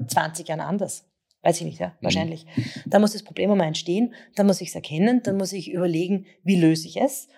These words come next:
Speaker 1: muss das politisch durchdiskutieren, dann gibt's zehn verschiedene Arten und wie man das lösen könnte und dann muss man für eins entscheiden und dann präsentiere ich's im Österreich-Plan. Und in zehn Jahren wird's wieder einen Österreich-Plan geben, Gott sei Dank.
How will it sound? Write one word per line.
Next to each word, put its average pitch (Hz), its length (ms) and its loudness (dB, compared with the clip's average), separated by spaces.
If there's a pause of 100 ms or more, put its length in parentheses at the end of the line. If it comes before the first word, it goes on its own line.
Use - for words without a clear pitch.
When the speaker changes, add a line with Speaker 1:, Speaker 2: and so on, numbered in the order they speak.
Speaker 1:
muss 202 160 4
das - 160 -8
politisch 214 320 -2
durchdiskutieren, 185 640 0
dann 233 80 4
gibt's - 240 -6
zehn 233 220 -4
verschiedene 220 420 0
Arten 185 440 0
und 185 220 -2
wie 190 220 -2
man 190 140 4
das 170 140 -6
lösen 160 260 0
könnte 185 420 0
und 202 100 0
dann 190 100 2
muss 180 120 -2
man 185 80 -2
für 170 140 -4
eins 147 160 -6
entscheiden 196 420 2 (260)
und 143 160 -6
dann 220 220 4
präsentiere 190 560 -2
ich's - 140 -4
im 175 80 -2
Österreich-Plan. - 640 -6 (760)
Und 214 320 6 (100)
in 220 180 0
zehn 226 200 -2
Jahren 214 260 2
wird's 240 180 0
wieder 311 140 8
einen 294 100 4
Österreich-Plan 170 580 -2
geben, 151 220 -8
Gott 165 160 4
sei 160 60 -6
Dank. - 400 0